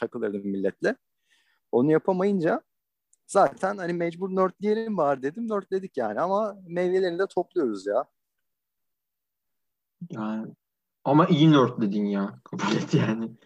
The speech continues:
Speaker 2: Bayağı kaliteli bir nerdleme oldu. Yani çünkü abi ya bir sene içinde kitap chapter yazmak,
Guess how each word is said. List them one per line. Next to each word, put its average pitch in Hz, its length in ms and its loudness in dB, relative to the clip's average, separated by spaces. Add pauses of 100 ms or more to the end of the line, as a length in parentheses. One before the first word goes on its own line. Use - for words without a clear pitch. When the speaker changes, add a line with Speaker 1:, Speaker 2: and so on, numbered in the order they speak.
(220)
Speaker 2:
Bayağı 170 420 6
kaliteli 156 460 4
bir 143 60 2
nerdleme 139 500 6
oldu. 127 520 2
Yani 113 260 0
çünkü 143 360 2
abi 190 400 4 (720)
ya 104 200 -10
bir 117 40 -8
sene 170 340 6
içinde 190 500 6
kitap 190 360 2
chapter 170 320 2
yazmak, 123 640 4